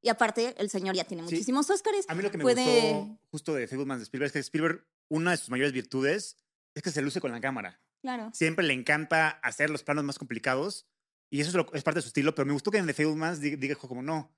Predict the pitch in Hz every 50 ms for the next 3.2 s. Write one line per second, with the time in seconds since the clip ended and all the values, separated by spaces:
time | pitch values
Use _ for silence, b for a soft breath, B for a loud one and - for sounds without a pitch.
0 | _ _ - - - 208 196 175 170 120 127 139 143 156 139 143 151 - 123 123
1 | 135 - 135 143 151 185 208 - _ _ _ _ _ _ - 175 180 - - 185
2 | 185 180 147 160 165 147 - - 156 139 113 - - 123 - 139 135 139 127 -
3 | 113 107 104 92